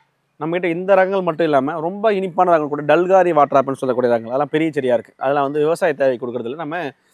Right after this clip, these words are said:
வீட்டு தேவை கொடுத்துருக்கோம். அப்புறம் பாலிச்சாம்பான்னு சொல்லுவாங்க. அஹ், சாம்பான்னா வாட்டர் ஆப்பிள். பாலிச்சாம்பான்றது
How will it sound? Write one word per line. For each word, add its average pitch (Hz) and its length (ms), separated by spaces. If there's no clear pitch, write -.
வீட்டு 180 200
தேவை 139 240
கொடுத்துருக்கோம். 110 380
அப்புறம் 147 180
பாலிச்சாம்பான்னு 175 640
சொல்லுவாங்க. 127 320
அஹ், 135 200
சாம்பான்னா 170 380
வாட்டர் 139 260
ஆப்பிள். 117 340
பாலிச்சாம்பான்றது 170 680